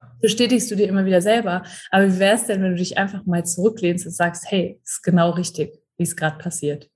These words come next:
Ich bin geführt und ich weiß, dass das alles einen Sinn hat. Verstehe ich zwar gerade nicht", und du darfst dich natürlich auch in erster Linie erstmal, ähm, vielleicht traurig fühlen oder so, aber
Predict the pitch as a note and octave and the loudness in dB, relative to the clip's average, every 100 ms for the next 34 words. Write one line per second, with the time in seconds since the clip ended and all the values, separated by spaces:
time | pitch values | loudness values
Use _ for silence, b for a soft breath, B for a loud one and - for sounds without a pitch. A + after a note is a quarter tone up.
0 | _ _ - G#3 G3+ G3 - - - - | _ _ 0 4 4 2 -4 -8 -6 2
1 | A3 F#3+ F#3+ F#3+ - E3 E3 D#3 B B | 4 4 2 -2 -2 2 2 0 B B
2 | - - F#3 F#3 F3+ F3 E3 - F3 E3 | -8 0 0 2 -2 -2 -4 -2 -2 -2
3 | E3 F#3 F3+ D#3 D#3+ - _ b b _ | 0 4 4 2 -6 -12 _ b b _
4 | _ _ _ - G3+ F#3+ A#3 A3+ - E3+ | _ _ _ -2 0 4 2 2 0 -2
5 | E3+ G#3+ C4 C4 C#4 - E3 D#3 E3+ A3 | 2 2 6 4 4 0 -6 0 0 0
6 | G3 F#3 F3 F3+ F3 - E3+ F3 F3+ F#3 | 0 0 0 -4 -6 -2 -2 0 0 0
7 | G3 F#3 F#3+ F#3+ E3 E3+ - E3 E3 B | 2 4 6 6 4 -4 -2 -2 -2 B
8 | B B - F3+ E3+ D#3+ C3+ F#3+ E3+ - | B B -2 0 2 -2 -4 -6 -6 -4
9 | - D4+ B3 - - A#3 G#3+ G3 G3 F3+ | 2 4 4 2 -2 2 2 4 2 2
10 | F#3 F#3 - - F3+ F3 F3 | -2 -4 -8 -4 0 0 -2